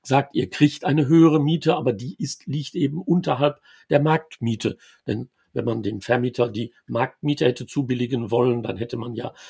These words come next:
die Änderungskündigung gar nicht verbieten müssen. Also von daher ist der Ansatz dieser Diskussion häufig schon, schon falsch. Dann gibt es unterschiedliche Mietspiegel, nämlich die einfachen und die qualifizierten.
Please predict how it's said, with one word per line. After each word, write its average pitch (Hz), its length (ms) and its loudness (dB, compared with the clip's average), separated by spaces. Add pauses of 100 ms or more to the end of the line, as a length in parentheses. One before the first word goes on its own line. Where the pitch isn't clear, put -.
(260)
die 120 160 -2
Änderungskündigung 123 800 4
gar 98 140 0
nicht 95 240 -4
verbieten - 520 -4
müssen. - 280 -20 (840)
Also 127 200 -2
von 131 160 2
daher 143 380 6
ist - 160 -2
der - 180 2
Ansatz 139 460 6
dieser 120 220 4
Diskussion 120 640 2
häufig 120 380 2
schon, 120 480 -2 (460)
schon 113 260 -4
falsch. - 680 -6 (340)
Dann 143 160 2
gibt 190 180 4
es 156 140 4
unterschiedliche 180 680 4
Mietspiegel, 190 920 4
nämlich 151 240 -2
die - 160 -4
einfachen 170 640 2
und 120 160 -4
die - 100 -10
qualifizierten. 175 1080 0